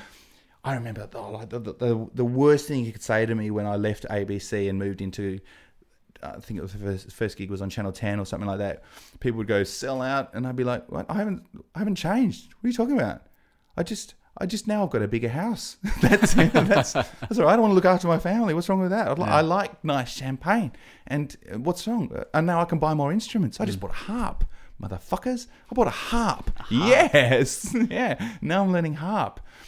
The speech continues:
Speaker 1: You know, so that being able to, to talk about a commercial song, it's something that I wouldn't have considered myself to be able to do. I'm not selling out. I'm still applying the same amount of passion when I back announce
Speaker 3: Mm.
Speaker 1: a bloody Ed Sheeran song, you know, who i-,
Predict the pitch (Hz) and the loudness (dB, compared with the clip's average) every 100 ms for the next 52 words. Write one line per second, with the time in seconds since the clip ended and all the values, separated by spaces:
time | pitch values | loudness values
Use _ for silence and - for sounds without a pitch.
0 | - 156 156 147 139 160 120 - - - | -8 0 0 0 -2 -2 -2 -4 -14 -20
1 | _ _ - _ - 139 165 165 143 139 | _ _ -20 _ -12 -2 0 2 2 0
2 | 131 120 113 - _ - - 151 151 147 | 2 0 -2 -10 _ -12 0 2 2 2
3 | 127 98 - _ - - 139 127 143 - | 0 -2 -8 _ -6 -2 0 2 0 0
4 | 120 - 131 123 101 110 143 131 120 117 | -4 -2 -2 -2 -4 -4 -2 0 2 2
5 | 120 131 123 107 120 110 120 107 107 - | 2 2 0 -2 -6 -4 -4 -4 -6 -6
6 | 107 104 104 101 104 127 143 170 - - | -6 -6 -4 -4 0 0 2 0 -2 -2
7 | 123 104 113 156 - 127 147 - 131 120 | 0 0 0 -2 0 -2 -2 0 2 2
8 | - 120 107 104 113 110 104 104 - 127 | 2 -2 -2 -2 -2 -2 -2 -4 -2 -2
9 | 139 - 98 - - - 120 117 120 113 | -2 -4 -6 -10 -20 -8 -4 -2 0 0
10 | 117 120 107 101 120 113 95 - _ 117 | 0 -2 -2 -2 0 0 -2 -8 _ -6
11 | 120 117 117 113 110 - 131 113 - 151 | -2 0 0 0 -4 -2 -2 -2 -4 -4
12 | 175 127 - 90 135 143 _ _ - 113 | -2 -4 -6 -8 -8 -10 _ _ -4 -4
13 | 104 120 131 127 120 113 110 - _ _ | -4 -6 -4 2 2 2 -4 -14 _ _
14 | _ _ _ _ _ _ _ 147 | _ _ _ _ _ _ _ -12